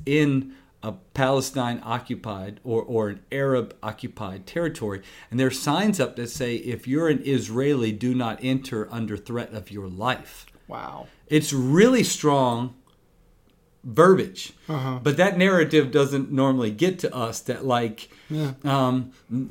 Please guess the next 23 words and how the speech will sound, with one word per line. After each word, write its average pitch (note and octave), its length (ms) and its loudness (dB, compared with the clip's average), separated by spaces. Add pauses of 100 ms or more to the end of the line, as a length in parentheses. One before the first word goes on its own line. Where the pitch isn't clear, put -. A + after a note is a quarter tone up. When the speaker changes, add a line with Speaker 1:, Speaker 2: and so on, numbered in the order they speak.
Speaker 1:
it's, - 360 -2
it's C3 200 -4
a B2+ 80 2
lot D3 260 4
of F#3 80 0
times B2+ 320 0
Palestinians B2 960 0
that B2 120 -2
are G#2+ 100 -6
highly D#3 520 0
threatening A2+ 680 -4
Israelis. A#2+ 680 -2
Speaker 2:
Mm-hmm. B2+ 160 -4
Speaker 1:
It's C3+ 160 -4
not C#3+ 300 0
Israelis A#2 800 0
threatening G2 600 -8
them. C#3 260 0
Speaker 2:
Yeah. C3+ 180 -2 (240)
Speaker 1:
In G#2+ 80 -12
fact, B2 260 -2
that's C#3 200 -2
why C3 360 -2